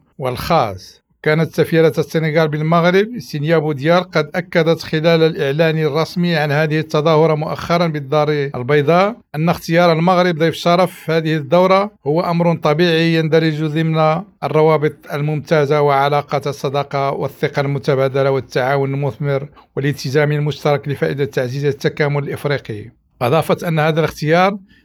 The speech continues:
جاء ليعزز الشراكة الثنائية والكثيفة التي تجسدها العديد من الاتفاقيات التي تغطي كافة القطاعات. وأضافت أن المعرض الدولي للمنتوجات الإفريقية يعد فضاءً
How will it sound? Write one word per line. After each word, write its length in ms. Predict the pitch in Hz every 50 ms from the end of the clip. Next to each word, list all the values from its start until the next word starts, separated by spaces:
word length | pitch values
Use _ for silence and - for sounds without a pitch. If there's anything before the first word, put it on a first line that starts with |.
| _ _ -
جاء 300 | 113 123 151 175 - 175
ليعزز 460 | 156 165 165 156 151 165 151 156 151
الشراكة 480 | 165 - - - 160 156 170 165 - 165
الثنائية 560 | 165 - 165 156 160 175 180 185 170 165 165
والكثيفة 540 | 160 156 147 - 160 147 - 185 160 160 175
التي 500 | 160 156 156 - 160 160 151 151 151 156
تجسدها 580 | 165 156 - - 170 151 165 156 156 160 160
العديد 340 | 156 147 151 156 151 170 160
من 60 | 160
الاتفاقيات 840 | 165 156 156 - - - - 170 160 - - 151 156 160 165 165 165 - _ _ -
التي 300 | 139 151 160 151 - 160
تغطي 400 | 143 - 156 156 151 - - 151
كافة 480 | 147 - - 165 151 139 - - 147 - - - - -
القطاعات. 1000 | 147 135 - - - 147 151 160 151 139 139 160 165 135 117 113 107 98 - - _
وأضافت 580 | 247 156 127 135 156 160 151 - 175 165 - -
أن 200 | 156 151 156 160
المعرض 420 | 151 151 160 170 160 156 160 160
الدولي 440 | 147 147 135 123 165 170 175 165 165
للمنتوجات 540 | 156 160 151 - - 151 139 160 147 - -
الإفريقية 540 | - 131 - 165 165 160 - - 170 170
يعد 360 | 170 160 151 143 156 151 147 160
فضاءً 600 | - - 147 135 165 175 180 170 165 165 180